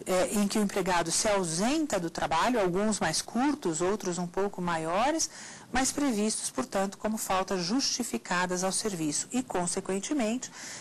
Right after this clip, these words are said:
eh, previstos como período de interrupção do contrato de trabalho. Então, as faltas justificadas são bastante importantes. Outras hipóteses mais nós poderíamos ter, por exemplo, uma, uma situação muito importante que decorre,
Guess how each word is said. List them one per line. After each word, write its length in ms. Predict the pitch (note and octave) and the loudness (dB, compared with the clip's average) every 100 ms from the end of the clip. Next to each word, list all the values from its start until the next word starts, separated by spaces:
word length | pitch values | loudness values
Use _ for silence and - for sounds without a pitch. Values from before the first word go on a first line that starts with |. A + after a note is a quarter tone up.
| - | -2
eh, 540 | G#3+ A3 G#3+ G#3+ G3+ - - | 2 4 4 4 2 -2 -6
previstos 760 | B3+ B3+ F#3 G3 G#3 - A3+ - | 0 2 2 2 2 0 -2 -2
como 260 | G#3+ G#3+ | -2 -2
período 500 | G#3 F#3 E3+ F#3 F#3 | 0 0 2 0 0
de 220 | F3 F3+ - | -2 -4 -2
interrupção 880 | A#3 A#3 A3 F#3+ F#3 - - E3 F3 - | -2 0 0 0 0 0 2 2 0 -4
do 160 | D#3+ F3+ | -4 -4
contrato 760 | - F#3 E3+ D#3 D#3 D3+ E3+ - | -2 -4 -2 0 0 -2 -8 -10
de 180 | D#3+ E3+ | -10 -10
trabalho. 400 | - F3 E3 - - - - - | -4 -4 -2 -6 -10 -10 -10 -6
Então, 340 | E3+ - F3 F#3 | -2 2 2 2
as 220 | F3 - | 0 0
faltas 420 | F3+ E3+ E3+ F3 | 2 2 2 -2
justificadas 920 | D#3+ E3+ - - F#3 A3 F3 E3 F3 F3+ | 0 0 0 0 -2 -2 2 2 2 2
são 160 | F#3 | 2
bastante 460 | F3+ F3 - E3 - | 0 0 -2 -2 -4
importantes. 640 | E3+ F#3+ F#3 - - - - - - - - - - | -4 -4 -4 -8 -6 -6 -6 -8 -10 -10 -12 -4 2
Outras 420 | G4+ D#4+ B3+ A3 | 2 4 2 2
hipóteses 600 | G3 G3+ G3+ G3+ F#3 F3 | 0 2 2 2 -2 0
mais 340 | F#3 G3+ G#3+ | 2 2 2
nós 140 | G3+ - | 0 0
poderíamos 640 | G3+ F#3 F#3+ F#3+ F#3 - | 0 2 2 0 0 -2
ter, 260 | - G#3+ G3 | 0 0 0
por 180 | F3+ F3+ | 0 2
exemplo, 420 | E3+ F#3+ F3+ E3+ | 2 0 0 -2
uma, 180 | E3 E3 | -2 -2
uma 240 | F#3 F#3 F3 | -2 0 0
situação 440 | G3 G3+ F#3+ G#3 | 0 0 2 2
muito 420 | G#3+ A#3 - G#3+ | 2 0 2 2
importante 760 | G3+ G3 G3+ G3 A3 A#3+ A3+ - | 2 0 -2 0 2 2 0 -2
que 80 | |
decorre, 720 | F3+ F3+ - G#3+ A3 F#3+ E3 | 0 0 2 4 4 2 -2